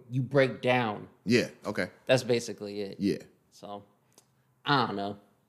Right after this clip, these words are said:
Speaker 1: Too tough.
Speaker 2: Yeah.
Speaker 1: Too tough.
Speaker 2: Yeah. I don't know.
Speaker 1: Yeah.
Speaker 2: That's all I got, man.
Speaker 1: Yeah, that's all I got, too.
Speaker 2: That, this was, uh,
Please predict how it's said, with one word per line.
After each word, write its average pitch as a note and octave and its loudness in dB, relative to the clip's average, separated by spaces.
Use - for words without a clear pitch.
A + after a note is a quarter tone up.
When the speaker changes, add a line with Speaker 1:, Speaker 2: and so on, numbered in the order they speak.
Speaker 1:
Too E3+ -4
tough. - -12
Speaker 2:
Yeah. F#2+ -2
Speaker 1:
Too C3+ 0
tough. - -8
Speaker 2:
Yeah. D2 -8
I G2 -6
don't D2+ -6
know. B1+ -16
Speaker 1:
Yeah. C3+ -2
Speaker 2:
That's - -4
all C3 6
I C3+ 2
got, A2 2
man. D#2 -8
Speaker 1:
Yeah, F3 2
that's A#3 4
all A3 4
I G#3 4
got, G#3 0
too. G#3 -2
Speaker 2:
That, C#3+ 4
this C#3+ 4
was, D#3+ 4
uh, G#2+ 6